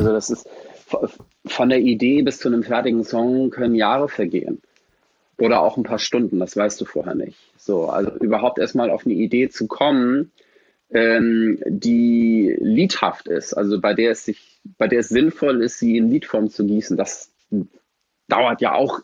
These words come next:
ewig unter Umständen. Also man hat a-, am Anfang vielleicht so ein diffuses Unbehagen, „Ah, ich möchte irgendwas machen gegen die soziale Ungerechtigkeit“, mm. Aber das ist halt sehr diffus, so, also wo setzt du da an? Du brauchst halt irgendwie einen Schlüssel. So irgendwie,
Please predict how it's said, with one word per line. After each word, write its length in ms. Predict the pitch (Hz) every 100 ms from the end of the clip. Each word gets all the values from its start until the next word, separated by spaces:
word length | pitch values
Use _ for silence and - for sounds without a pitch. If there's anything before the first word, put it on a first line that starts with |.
| _
ewig 400 | 120 226 - -
unter 200 | 80 -
Umständen. 520 | - - - - -
Also 220 | - 95 92
man 320 | - 82 107
hat 180 | 117 -
a-, 100 | -
am 140 | 107 107
Anfang 260 | 131 127
vielleicht 260 | - 117 -
so 60 | 117
ein 40 |
diffuses 480 | 107 - 156 110 -
Unbehagen, 680 | 143 131 113 110 113 104 85
„Ah, 220 | 131 113
ich 120 | -
möchte 260 | 95 110 107
irgendwas 340 | 107 101 101
machen 480 | 110 127 131 127 117 - - - -
gegen 200 | 113 113
die 80 | 107
soziale 380 | 98 - 113 127
Ungerechtigkeit“, 1000 | 139 139 107 113 120 - 107 117 117 -
mm. 280 | 131 65 - -
Aber 120 | - 123
das 100 | 135
ist 40 |
halt 100 | 135
sehr 160 | 123 170
diffus, 720 | 123 147 - 220 135 82 -
so, 280 | - 110 98
also 240 | 107 110
wo 80 | 110
setzt 240 | 123 - 117
du 40 |
da 140 | 113
an? 180 | 110 131
Du 100 | 95
brauchst 300 | 85 107 -
halt 120 | 98
irgendwie 320 | - 120 113 113
einen 80 |
Schlüssel. 520 | 104 - 139 - - - - - -
So 120 | - 104 110
irgendwie, 520 | 120 113 113 110